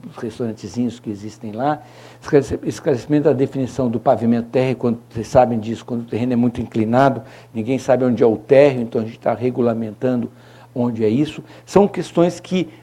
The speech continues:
os, quem aprova projeto precisa de ter claro, né? Atendimento ao, à fachada altiva, à fachada ativa, é,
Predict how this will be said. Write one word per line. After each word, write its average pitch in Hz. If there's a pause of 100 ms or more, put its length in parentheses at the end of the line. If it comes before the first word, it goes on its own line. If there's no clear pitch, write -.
(160)
os, 143 (140)
quem 156
aprova 147
projeto 127
precisa 131
de 117
ter 143
claro, 110
né? 120 (380)
Atendimento 139
ao, 131
à 139
fachada 131
altiva, 135 (180)
à -
fachada 131
ativa, 156 (500)
é, 120